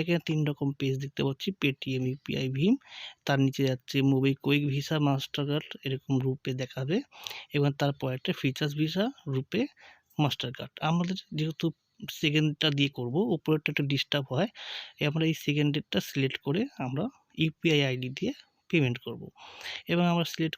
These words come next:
করলাম, সিলেক্ট করার পর দেখুন নিচে পাঁচ টাকা লেখা আছে, পে পাঁচ টাকা লেখা, এই এটা আমরা ক্লিক করে দেবো। ক্লিক করে দেওয়ার পর আমাদের নেক্সট পেজটা নিয়ে আসবে। আমরা এখানে একটু ওয়েট করব আমাদের নেক্সট পেজটা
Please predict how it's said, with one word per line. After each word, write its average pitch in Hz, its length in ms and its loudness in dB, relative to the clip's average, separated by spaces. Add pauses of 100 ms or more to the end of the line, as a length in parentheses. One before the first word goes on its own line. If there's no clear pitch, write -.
করলাম, 165 300 0 (240)
সিলেক্ট - 300 -6
করার 151 220 0
পর 151 80 2 (120)
দেখুন 143 200 -2 (100)
নিচে 139 160 0 (160)
পাঁচ 139 140 2 (100)
টাকা 143 220 0
লেখা 135 260 -6
আছে, - 200 -8 (600)
পে 151 100 2 (220)
পাঁচ 135 140 -4 (140)
টাকা 139 240 -6
লেখা, 135 220 -6 (680)
এই 147 60 6 (100)
এটা 143 180 -2
আমরা 147 160 -2 (280)
ক্লিক 160 280 4
করে 113 160 -8
দেবো। - 160 -14 (520)
ক্লিক 175 260 0
করে 180 160 2
দেওয়ার 170 280 2
পর 156 140 2 (600)
আমাদের 147 260 2 (120)
নেক্সট 165 260 -4
পেজটা 139 340 -2 (100)
নিয়ে 131 200 0
আসবে। 156 260 -6 (280)
আমরা 139 220 4
এখানে 135 200 -2
একটু 139 160 -4
ওয়েট 131 180 -2 (100)
করব 156 180 -2 (320)
আমাদের 127 300 -4
নেক্সট 127 220 -10
পেজটা 151 300 -4